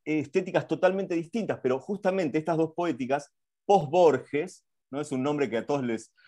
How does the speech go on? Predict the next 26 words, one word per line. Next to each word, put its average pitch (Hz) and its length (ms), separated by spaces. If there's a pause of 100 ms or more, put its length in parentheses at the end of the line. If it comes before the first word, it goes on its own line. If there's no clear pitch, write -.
a 123 200
todos 185 260
les 135 160
suena, 156 640 (200)
digo, 135 160
la 127 100
literatura 131 420
argentina 147 500
tiene 143 160
un 151 100
eje, 113 380 (180)
en, 185 240
la 135 160
narrativa, 135 640
perdón, 120 400
en 147 160
Borges, 156 400 (200)
que 151 320
tenemos 131 280
que 156 60
hablar 147 180
de, 151 320
de 131 80
los 123 120
escritores 131 480
casi 160 400